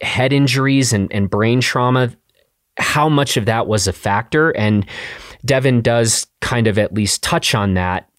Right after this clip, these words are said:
in this article, but it seems like there were just issues that go back a lot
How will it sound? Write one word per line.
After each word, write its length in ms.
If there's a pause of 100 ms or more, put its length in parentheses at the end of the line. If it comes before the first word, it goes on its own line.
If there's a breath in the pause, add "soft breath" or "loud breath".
(140)
in 160
this 180
article, 360
but 200
it 80
seems 400
like 200
there 220
were 200
just 460 (800 loud breath)
issues 560
that 340 (280)
go 140
back 280
a 40
lot 600